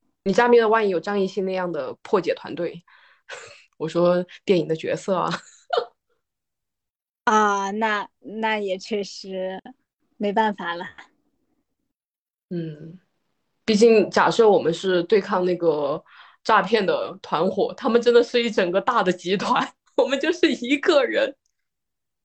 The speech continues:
Speaker 2: 没错。当一个人想要骗你的时候，他的团队 <laughs> 都会联合起来骗你。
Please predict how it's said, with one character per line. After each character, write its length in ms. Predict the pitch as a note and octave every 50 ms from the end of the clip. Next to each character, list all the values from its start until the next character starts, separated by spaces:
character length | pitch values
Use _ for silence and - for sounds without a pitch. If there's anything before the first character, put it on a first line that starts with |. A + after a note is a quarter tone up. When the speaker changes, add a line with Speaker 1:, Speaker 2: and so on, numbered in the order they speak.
| _ _ _ _ _ _ _ _ _ _ _ _ _ _ _ _ _ _ _
Speaker 2:
没 200 | - A#3+ A#3+ A#3+ A3
错。 340 | - - - A#3+ A3+ G#3+ - _ _ _ _ _ _ _ _ _ _ _ _ _ _ _ _ _ _ _ _ _ _ _ _ _ _ _ _ _ _ _ _ _ _ _ _ _ _ _ _ _ _ _ _ _ _ _ -
当 200 | - C#4 C#4 C#4
一 100 | C4 B3+
个 100 | C4+ C4
人 120 | B3 B3
想 200 | B3+ - - A3+
要 80 | G3 G3+
骗 280 | - - - C4+ A#3+ G#3+
你 100 | F#3 E3+
的 100 | - F#3+
时 240 | F#3 - - F#3+ G#3 -
候， 260 | G#3+ A3 F3+ F3 - _ _ _ _ _ _ _ _ _ _ _
他 300 | - E4 F4+ D4+ F#4+ F4
的 100 | E4 C#4+
团 340 | - - - C4 B3 C4+
队 260 | D4+ G4 A4+ D#4+ - _ _ _
<laughs> 540 | - G4 - _ _ - B4+ D5+ D5 - _
都 120 | - F#4+
会 140 | - G4+ F4
联 240 | D#4 D#4+ D#4 F4 F#4
合 180 | - F#4 E4
起 220 | E4 - - D#4 F4
来 200 | D#4 C#4 C4+ C#4
骗 520 | - - - G#4 G4 G#4+ G4 E4 D#4 D#4+ _ _ _ _
你。 280 | D4+ D4 C#4+ C#4 B3+